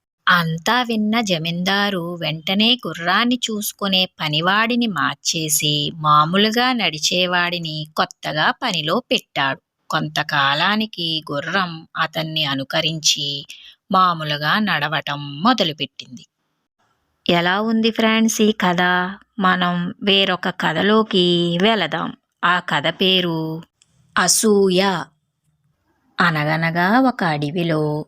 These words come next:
నెమళ్ళు గుంపులు గుంపులుగా నివసిస్తూ ఉండేవి. అదే అడవిలో కాకులు గుంపులు కూడా నివాసం ఏర్పరుచుకుని జీవనం సాగిస్తూ ఉంటాయి. అసలే అందంగా ఉండే నెమళ్ళు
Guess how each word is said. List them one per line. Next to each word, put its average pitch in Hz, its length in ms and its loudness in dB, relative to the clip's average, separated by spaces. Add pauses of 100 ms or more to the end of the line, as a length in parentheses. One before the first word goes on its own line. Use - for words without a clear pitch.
(120)
నెమళ్ళు 175 1120 0
గుంపులు 165 380 2
గుంపులుగా 180 760 2
నివసిస్తూ 165 680 0
ఉండేవి. 165 720 4 (580)
అదే 170 420 4
అడవిలో 226 720 2 (120)
కాకులు 185 880 2
గుంపులు 214 400 4
కూడా 151 600 0 (460)
నివాసం 208 560 4
ఏర్పరుచుకుని 156 1160 -2
జీవనం 160 520 2
సాగిస్తూ 156 800 -2
ఉంటాయి. 165 640 2 (360)
అసలే 160 520 2
అందంగా 190 640 2
ఉండే 226 400 4
నెమళ్ళు 180 800 2